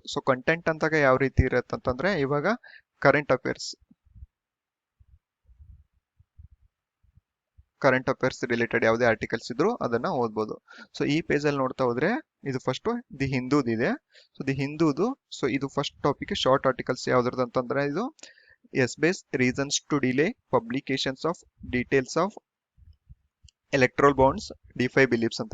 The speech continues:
ಇದೆಯಲ್ಲ. So ಈ ಆರ್ಟಿಕಲ್ ಯಾವ್ದು ರಿಲೇಟೆಡ್ ಅಂದ್ರೆ ಈ ಹೆಡ್‌ಲೈನ್ ಇಂದಾನೆ ಗೊತ್ತಾಗುತ್ತೆ ನಮ್ಗೆ. ಇದು ರೀಸೆಂಟ್ ಆಗಿ ಸುಪ್ರೀಂ ಕೋರ್ಟ್ ಆರ್ಡರ್ ಮಾಡಿತ್ತಲ್ಲ, ಯಾವ್ದು ಎಲೆಕ್ಟ್ರಲ್ ಬಾಂಡ್ಸ್ ಕಂಪ್ಲೀಟ್ಲಿ ಅನ್‌ಕಾನ್ಸ್ಟಿಟ್ಯೂಷನಲ್ ಇದೆ. So ಅದನ್ನ,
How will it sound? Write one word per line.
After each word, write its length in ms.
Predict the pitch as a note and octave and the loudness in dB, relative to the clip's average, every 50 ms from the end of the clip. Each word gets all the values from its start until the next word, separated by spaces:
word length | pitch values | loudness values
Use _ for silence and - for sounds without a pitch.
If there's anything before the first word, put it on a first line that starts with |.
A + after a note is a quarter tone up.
| A2 | 0
ಇದೆಯಲ್ಲ. 220 | A2 A2 A#2 D#3 F#3+ D#3+ - - | 2 0 0 0 -2 -2 0 0
So 40 | C#3+ C#3 C3+ | 2 2 4
ಈ 40 | C#3 C3+ B2 | 6 6 4
ಆರ್ಟಿಕಲ್ 400 | B2 - D3 - - C3 C#3 F3 A#3+ D#4+ - _ - - - - - - - C3+ C3 | 4 2 -2 -2 -2 -2 -2 -2 -4 -6 -8 _ -20 -20 -18 -18 -18 -10 -2 2 4
ಯಾವ್ದು 220 | A#2+ A#2 C3+ D3 - C3 | 4 6 6 4 2 2
ರಿಲೇಟೆಡ್ 340 | C3 C3 C3 - C3 B2 B2 | 2 2 2 2 2 2 2
ಅಂದ್ರೆ 180 | B2 B2+ E3+ - A#3+ C#4 - - - - C3 | 0 0 0 -2 -2 -2 -6 -12 -10 -6 -4
ಈ 40 | B2+ B2+ | 0 0
ಹೆಡ್‌ಲೈನ್ 320 | A#2 A2 B2 C#3 C#3 C3 B2+ | 0 2 4 4 4 4 2
ಇಂದಾನೆ 200 | B2+ C3 C#3+ F3+ D#3 C3+ | 0 0 0 0 0 0
ಗೊತ್ತಾಗುತ್ತೆ 420 | A#2+ - A#2 A2+ - - - A#2 A2+ | 0 0 -2 -2 -2 0 2 2 2
ನಮ್ಗೆ. 260 | A2 A2+ A#2+ D#3+ G#3+ B3 D#4+ - - - - | 2 0 -2 -2 -2 -2 -2 -6 -16 -10 -4
ಇದು 120 | C3 F3 G#3 D3+ C3+ | 0 0 0 2 0
ರೀಸೆಂಟ್ 380 | B2+ A2+ - C3 B2 B2 - - A#2 | 0 -2 -2 -4 -4 -2 0 0 0
ಆಗಿ 160 | A#2+ E3 G#3 - - | 0 -2 -6 -6 -6
ಸುಪ್ರೀಂ 280 | B2+ - - C#3 C#3 B2+ - | -6 -4 -4 -4 -2 2 2
ಕೋರ್ಟ್ 180 | B2+ - - C3 | 2 4 4 2
ಆರ್ಡರ್ 180 | B2 A2+ A2+ A#2 | 4 4 4 0
ಮಾಡಿತ್ತಲ್ಲ, 360 | A2+ A2+ A2 - - B2 C#3 E3+ F#3 C#3+ - _ - - - - - - - - _ - C#3 | 0 0 0 0 0 2 2 2 2 0 -4 _ -20 -20 -20 -20 -20 -20 -20 -16 _ 0 2
ಯಾವ್ದು 260 | C3+ C3 B2+ B2+ D3+ F3+ A#3 - _ _ _ _ _ - - - - _ _ - - | 4 4 4 4 2 0 -2 -6 _ _ _ _ _ -16 -14 -14 -16 _ _ -2 0
ಎಲೆಕ್ಟ್ರಲ್ 360 | B2 B2 - - C#3+ C#3+ C3+ B2+ B2+ | 2 2 4 6 6 6 6 6 4
ಬಾಂಡ್ಸ್ 320 | B2+ B2+ B2 - - - G3 B3 F4 - _ _ _ _ _ _ _ _ - | 4 4 2 -2 -4 -2 -2 -2 -2 -6 _ _ _ _ _ _ _ _ 0
ಕಂಪ್ಲೀಟ್ಲಿ 480 | C3+ B2 A#2 C3 B2+ C3 - D#3 F#3 A3+ - - C#3+ | 0 0 2 2 2 2 2 2 0 0 0 0 -4
ಅನ್‌ಕಾನ್ಸ್ಟಿಟ್ಯೂಷನಲ್ 800 | C3 C3 - B2 A#2+ - - - - B2 B2 - C3+ A#2+ A#2 A2+ A2 | -4 0 0 -2 -2 -2 -6 -6 -4 -4 -4 -2 -2 -2 0 0 2
ಇದೆ. 140 | B2+ F3 A#3 D4 C#4 _ _ _ _ _ _ _ _ - - | 2 2 2 0 -4 _ _ _ _ _ _ _ _ -4 2
So 60 | - C3+ B2+ | 4 4 6
ಅದನ್ನ, 260 | A#2+ B2 B2 B2+ | 6 4 2 2